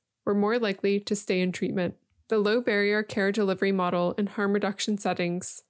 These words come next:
may serve as a model to increase uptake of buprenorphine in high-risk, vulnerable populations.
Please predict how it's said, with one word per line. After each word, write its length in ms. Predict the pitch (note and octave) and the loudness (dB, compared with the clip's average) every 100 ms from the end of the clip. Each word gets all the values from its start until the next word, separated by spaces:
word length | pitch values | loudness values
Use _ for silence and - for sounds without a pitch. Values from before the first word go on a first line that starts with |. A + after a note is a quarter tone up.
| _ | _
may 160 | A3 A#3 | 0 0
serve 320 | A#3 A3+ G#3+ | 0 0 0
as 120 | A3+ | 0
a 40 | A3+ | 0
model 420 | G3+ F#3 F#3 F#3 | 0 0 0 -2
to 240 | - - | -2 -2
increase 320 | A3 G#3+ A#3 - | -2 0 -2 0
uptake 500 | G#3 - G#3 G3+ - | -4 -2 -2 0 -4
of 120 | G3+ | -2
buprenorphine 800 | G3 G3+ G#3+ F#3 F#3+ G3 F#3+ F#3 - | -2 0 0 0 0 0 0 -2 -4
in 100 | G3 | -4
high-risk, 640 | G#3+ G#3 G3+ G3 - - - | -2 0 0 0 -4 -8 -10
vulnerable 460 | A3 F#3+ G3 F#3 F#3+ | -4 0 0 0 -2
populations. 1160 | - F#3+ G3 F#3+ G3 - - G#3 G#3+ - - | -4 -4 -2 -2 -2 -2 -4 -4 -4 -4 -6